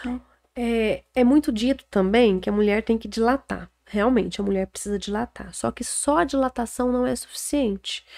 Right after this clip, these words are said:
Speaker 2: A gente ainda precisa de duas coisas muito importantes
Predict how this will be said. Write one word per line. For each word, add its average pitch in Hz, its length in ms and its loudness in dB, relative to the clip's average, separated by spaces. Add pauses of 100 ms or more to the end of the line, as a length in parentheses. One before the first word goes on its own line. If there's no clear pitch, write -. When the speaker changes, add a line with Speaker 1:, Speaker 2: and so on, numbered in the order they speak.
(260)
Speaker 2:
A 220 40 -2
gente 208 200 -2
ainda 233 80 2
precisa 226 320 -6
de 202 80 -8
duas 233 300 -4
coisas 226 320 0
muito 220 320 0
importantes 202 1040 -2